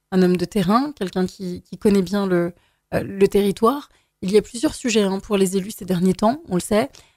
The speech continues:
Euh, vous êtes d'ailleurs basé à, à Magnanville, euh, vous nous le disiez. Euh, un des, des temps forts de Magnanville, on va dire des points précis, ça va être la maison d'arrêt.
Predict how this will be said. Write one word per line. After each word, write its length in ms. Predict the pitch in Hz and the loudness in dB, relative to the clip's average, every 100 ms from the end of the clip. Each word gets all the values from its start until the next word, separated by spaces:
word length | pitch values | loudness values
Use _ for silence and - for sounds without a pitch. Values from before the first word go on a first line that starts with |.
| _ | _
Euh, 400 | 175 180 185 202 - | 0 0 0 -8 -6
vous 200 | 175 180 | -4 -2
êtes 80 | 185 | 0
d'ailleurs 260 | 180 185 180 | 0 0 2
basé 320 | 185 185 185 | 2 4 4
à, 140 | 165 - | 4 2
à 100 | 185 | 2
Magnanville, 540 | 175 180 180 190 190 | 2 2 0 -2 0
euh, 200 | 175 170 | 2 0
vous 140 | 175 | -2
nous 100 | 185 | -2
le 40 | 175 | -2
disiez. 340 | 180 175 226 277 _ _ - | -4 0 0 -2 _ _ -8
Euh, 160 | 190 190 - | -8 -8 -2
un 120 | 226 | 0
des, 220 | 220 208 | 2 2
des 300 | 185 180 180 | 2 0 -2
temps 220 | 175 - 214 | -2 -4 -4
forts 240 | - 196 | 0 0
de 80 | 175 | 2
Magnanville, 440 | 180 175 175 233 | 2 2 -2 -2
on 60 | 214 | 0
va 80 | 175 | 0
dire 180 | 185 | 0
des 80 | 175 | -2
points 300 | 165 - 233 - _ _ _ | -2 -2 -4 -6 _ _ _
précis, 500 | - 208 - 254 269 - | -4 -4 0 -2 -2 -6
ça 220 | - 202 | -6 -2
va 80 | 185 | 0
être 180 | 202 - | 0 0
la 160 | 190 | 2
maison 260 | 190 190 190 | 2 2 2
d'arrêt. 420 | 185 180 208 262 | 2 2 0 -4